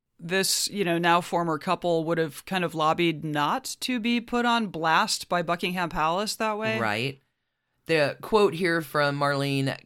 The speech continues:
Speaker 2: Koenig, "Peter Phillips is not royal. He's the son of a princess, but his rank comes from his father, Mark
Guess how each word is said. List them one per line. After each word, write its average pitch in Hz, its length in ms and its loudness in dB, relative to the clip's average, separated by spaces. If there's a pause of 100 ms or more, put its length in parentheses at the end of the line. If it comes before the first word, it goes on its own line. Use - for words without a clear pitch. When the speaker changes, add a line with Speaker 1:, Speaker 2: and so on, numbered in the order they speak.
(120)
Speaker 2:
Koenig, 110 640 -4 (400)
"Peter 226 260 0
Phillips 226 400 0
is 202 160 0
not 190 220 0
royal. 135 600 0
He's 156 300 -4
the 156 140 -2
son 147 260 2
of 160 100 0
a 202 60 -2
princess, 135 640 -4
but - 160 -6
his 156 300 -4
rank 156 260 -4
comes 131 320 -4
from 131 200 -2
his 135 200 -4
father, 143 600 0
Mark 113 440 -6